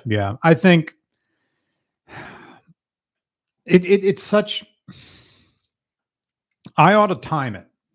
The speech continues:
door to door. I leave the door here. Now,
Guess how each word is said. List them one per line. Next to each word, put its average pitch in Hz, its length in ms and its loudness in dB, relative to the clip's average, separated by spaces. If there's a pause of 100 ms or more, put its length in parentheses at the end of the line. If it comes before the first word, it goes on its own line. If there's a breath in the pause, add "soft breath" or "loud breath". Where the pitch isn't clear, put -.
(960)
door 143 200 4
to 156 80 2
door. 117 440 0 (880)
I 143 180 0
leave 180 300 0
the 160 80 -6
door 151 280 -2
here. 165 160 -8
Now, 175 300 -4